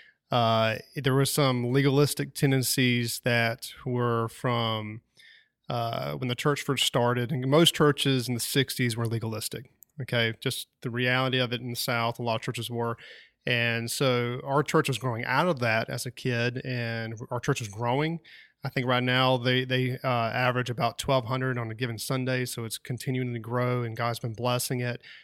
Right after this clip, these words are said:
Uh, 'cause it's, 'cause, um, even my home church was very forward-minded, but at the same time, there was still, always still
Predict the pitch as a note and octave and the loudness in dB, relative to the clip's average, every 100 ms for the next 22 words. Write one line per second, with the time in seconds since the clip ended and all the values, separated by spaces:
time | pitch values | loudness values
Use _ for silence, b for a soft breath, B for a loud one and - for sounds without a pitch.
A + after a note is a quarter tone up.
0 | B B _ B2+ A#2 A2+ D#3+ B2 C3+ - | B B _ -2 -2 0 -2 -2 -8 -14
1 | - C#3+ A2 - - - C#3 B2 C3 D3+ | -2 -2 -2 -12 -20 -2 0 0 2 2
2 | C#3+ C#3+ D#3+ D3 A2+ C#3 D#3 E3 - D#3 | 2 2 2 -2 -2 2 2 0 -2 0
3 | E3 D3 C#3+ D3+ A#2+ A2 A#2 _ B2 B2 | 2 2 2 2 0 -6 -12 _ -8 -6
4 | B2 D3+ D3 C3+ D3 C3+ A#2+ A#2+ A#2+ - | -2 2 2 2 0 0 0 -4 -6 -10
5 | - F#3 G3+ G3+ F3+ - G3 E3 | -6 0 4 4 4 2 2 2